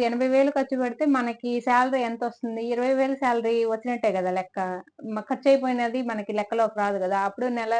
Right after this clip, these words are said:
జీతం ఇరవై వేలు లెక్కనే. అదే మనము ముప్పై వేలు శాలరీ వస్తుందనుకోండి మనకి. ముప్పై వేలలో పది వేలు ఖర్చు పెట్టుకొని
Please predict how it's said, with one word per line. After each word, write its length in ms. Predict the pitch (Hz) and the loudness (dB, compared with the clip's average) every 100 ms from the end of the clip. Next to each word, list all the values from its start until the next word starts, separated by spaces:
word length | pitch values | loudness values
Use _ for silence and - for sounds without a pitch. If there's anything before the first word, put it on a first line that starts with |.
| 226 | 0
జీతం 360 | 226 226 262 262 | 0 0 -2 -6
ఇరవై 260 | 208 220 | -4 -2
వేలు 280 | 220 226 226 220 202 | 0 0 0 0 -2
లెక్కనే. 320 | 202 196 190 190 _ - - | -4 -6 -8 -10 _ -20 -10
అదే 220 | 220 254 277 | -4 0 2
మనము 280 | 254 226 226 226 233 | 0 -2 -4 -6 -6
ముప్పై 260 | 226 220 233 | -6 -2 0
వేలు 220 | 233 247 | 2 0
శాలరీ 320 | 254 233 220 | -2 -2 -2
వస్తుందనుకోండి 680 | 214 202 208 202 190 190 190 | -2 -4 -4 -4 -4 -6 -6
మనకి. 360 | 190 185 190 196 202 _ _ _ _ | -8 -8 -8 -8 -10 _ _ _ _
ముప్పై 220 | 220 240 262 | -10 -4 0
వేలలో 300 | 262 277 285 | 0 0 2
పది 220 | 247 220 | 0 2
వేలు 200 | 247 269 | 0 2
ఖర్చు 220 | 269 269 | 0 0
పెట్టుకొని 460 | 254 247 - 233 226 | -2 -4 -2 -4 -4